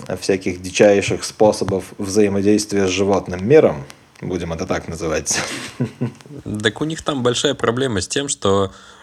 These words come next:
Speaker 2: э, ну, есть и местные виды, а есть виды, которые привезли, и от этого те же самые кролики, которые дико расплодились и второй волной там накрыли бедных фермеров,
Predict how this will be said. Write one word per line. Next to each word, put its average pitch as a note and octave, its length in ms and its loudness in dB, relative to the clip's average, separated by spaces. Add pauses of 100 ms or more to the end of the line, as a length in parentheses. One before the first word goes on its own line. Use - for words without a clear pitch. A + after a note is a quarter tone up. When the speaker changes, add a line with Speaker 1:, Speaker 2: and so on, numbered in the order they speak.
(180)
Speaker 2:
э, F#2+ 600 -4
ну, G#2 120 -4
есть A#2 420 -2
и - 800 -6
местные A#2+ 560 2
виды, G#2 240 -2
а F#2+ 100 2
есть A2+ 380 -2
виды, A#2 280 -4
которые G#2+ 320 -4
привезли, G#2+ 560 -2
и A2+ 240 0
от G2 160 -2
этого G#2+ 400 -2 (380)
те A2 140 4
же A2 100 2
самые G#2+ 360 0
кролики, C3+ 420 0
которые G#2 380 -2
дико A2+ 280 -4
расплодились G#2 720 -2
и G2+ 200 -2
второй G#2 340 2
волной G#2+ 380 2
там G2 160 -4
накрыли G#2 380 -2
бедных G2+ 320 -2
фермеров, C3 480 -4